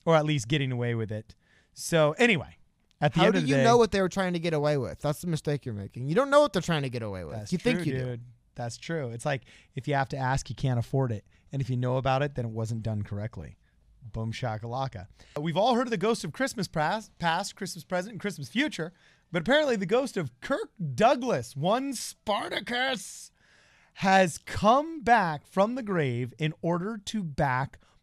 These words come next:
Speaker 1: Michael Bloomberg. Now, how is this possible?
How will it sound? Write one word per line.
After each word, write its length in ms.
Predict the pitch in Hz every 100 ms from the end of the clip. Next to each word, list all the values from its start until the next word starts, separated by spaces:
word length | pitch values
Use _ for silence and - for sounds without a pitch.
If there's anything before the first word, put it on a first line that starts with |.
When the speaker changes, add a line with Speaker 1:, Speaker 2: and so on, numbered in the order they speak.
| _
Speaker 1:
Michael 540 | 135 139 147 147 165 160
Bloomberg. 680 | 123 151 226 262 170 110 - _ _ _ _ _ _ _ -
Now, 240 | 160 151
how 420 | 131 - 180 208
is 180 | 226 175
this 200 | 185 185
possible? 800 | - 185 185 185 160 127 104